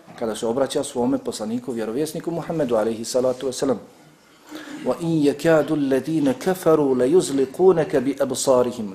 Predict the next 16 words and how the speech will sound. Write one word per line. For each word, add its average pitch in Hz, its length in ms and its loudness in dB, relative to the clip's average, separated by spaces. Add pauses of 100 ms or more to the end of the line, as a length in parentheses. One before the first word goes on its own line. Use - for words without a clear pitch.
lamma 156 360 0
sami'u 139 400 0
dhikra 120 360 -8
wa 123 200 -4
yaquluna 151 500 0
innahu 135 300 0
la 120 100 2
majnun." 113 380 -2 (1080)
I 135 100 0
skoro 185 440 6
da 151 140 6
te 147 220 4
nevjernici 156 720 2
obore 143 360 2
svojim 127 280 -2
pogledima, 104 540 -4